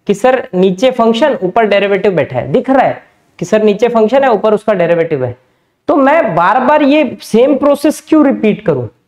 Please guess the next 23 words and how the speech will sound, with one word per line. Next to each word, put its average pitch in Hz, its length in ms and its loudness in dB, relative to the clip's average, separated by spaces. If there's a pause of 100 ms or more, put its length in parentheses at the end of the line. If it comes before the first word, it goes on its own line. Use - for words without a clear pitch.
(320)
इससे 180 280 0
better 233 340 0
है 285 80 -2
मैं 294 120 0
कुछ 262 220 -2
results 190 420 0
याद 131 200 -2
कर 123 140 -4
लूं। 123 180 -4 (960)
और 185 160 0
उसमें 226 220 0
सबसे 240 320 -2
पहला 254 340 2
result 220 340 0
है 247 60 2
बच्चा 214 280 -2
लोग, 240 220 0
मान 202 320 2
लीजिए 247 340 2
कि 247 160 0
denominator 220 680 0
में 226 160 0
function 190 540 -2